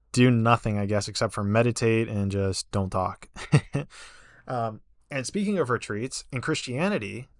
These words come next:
they have a practice of retreat, which involves taking time away from the world to connect with God or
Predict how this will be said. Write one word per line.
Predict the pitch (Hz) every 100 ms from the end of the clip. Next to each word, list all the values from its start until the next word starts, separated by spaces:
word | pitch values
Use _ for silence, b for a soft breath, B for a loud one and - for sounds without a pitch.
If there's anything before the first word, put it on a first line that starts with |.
| _
they | 120
have | 107 170 190
a | 156
practice | - 123 110 - 107
of | - 135 151 120 -
retreat, | 113 107 - 107 110 - B B
which | - 117
involves | 127 127 120
taking | 139 139 170
time | - 151
away | 131 117
from | 127 151
the | 151
world | 147 107 101 117 139 _ _
to | -
connect | 113 107 113 -
with | 156 -
God | 101 92 101 135
or | 123 98 98 95